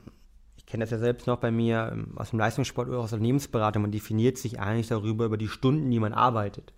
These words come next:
Und die Frage ist ja, die man sich stellen sollte, wie viel produktive Stunden arbeite ich wirklich? Und dann, wie wichtig ist eigentlich auch die Regeneration, um das zu erreichen? Und ich glaube, ähm, wir alle, und ich,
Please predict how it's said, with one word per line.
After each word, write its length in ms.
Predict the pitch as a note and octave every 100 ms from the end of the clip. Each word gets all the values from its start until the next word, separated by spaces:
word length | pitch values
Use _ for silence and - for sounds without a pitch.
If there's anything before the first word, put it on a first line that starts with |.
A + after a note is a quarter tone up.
| - - - - - -
Und 100 | -
die 60 | G#2
Frage 360 | - A2 A#2+
ist 100 | B2
ja, 80 | A#2+
die 120 | A2
man 80 | A2
sich 100 | G#2+
stellen 260 | - A#2 A2+
sollte, 240 | A2+ G#2+
wie 120 | C3
viel 160 | - B2+
produktive 640 | - B2 G#2 - G#3 F3
Stunden 400 | - A#2 G2+ G#2+
arbeite 420 | A#2+ A2+ A#2 -
ich 220 | A#2+ - B2
wirklich? 400 | A2+ - D3+ - - - - - - -
Und 200 | A#2 A2+
dann, 200 | B2+ B2+
wie 180 | A#2+
wichtig 340 | A#2+ D3+ - C3+
ist 140 | A#2+
eigentlich 280 | B2 A#2+ -
auch 80 | B2+
die 180 | C3 A#2+
Regeneration, 800 | B2 A#2+ A#2+ A2 A2 - B2 B2+
um 120 | A2
das 180 | A2+ -
zu 80 |
erreichen? 400 | A#2 G#2+ C3+ -
Und 120 | A2+ A2+
ich 100 | -
glaube, 420 | A2+ A#2+ B2 C3+ - - - - -
ähm, 180 | A#2+ A2+
wir 160 | A2+
alle, 160 | B2+ D3+
und 120 | A#2+
ich, 120 | A2